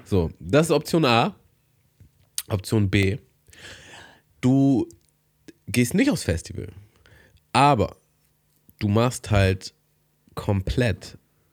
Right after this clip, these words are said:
diesen emotionalen und physischen Kater durch,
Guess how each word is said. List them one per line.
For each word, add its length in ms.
diesen 580
emotionalen 960
und 200
physischen 600
Kater 440
durch, 440